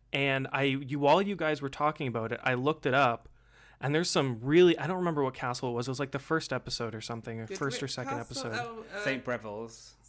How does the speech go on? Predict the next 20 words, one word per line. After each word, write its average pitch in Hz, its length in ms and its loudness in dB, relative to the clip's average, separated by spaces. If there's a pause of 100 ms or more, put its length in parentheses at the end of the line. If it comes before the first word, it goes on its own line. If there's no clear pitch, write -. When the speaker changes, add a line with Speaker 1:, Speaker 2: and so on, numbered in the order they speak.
(220)
Speaker 2:
Saint 202 200 -16
Breville's 208 360 -16
Castle 202 560 -12
or 175 80 -12
Goodrich 175 480 -16
Castle. 175 460 -16
One 180 40 -18
of 180 60 -16
Speaker 1:
Maybe, 160 340 4
Speaker 2:
the 127 60 0
Speaker 1:
yeah. 131 420 6
And 139 140 2
I 135 60 4
Speaker 2:
two, 135 80 2
Speaker 1:
looked 175 180 2
it 175 60 4
Speaker 2:
yeah. 160 40 6
Speaker 1:
up 160 120 2
on 127 180 2
YouTube, 127 640 0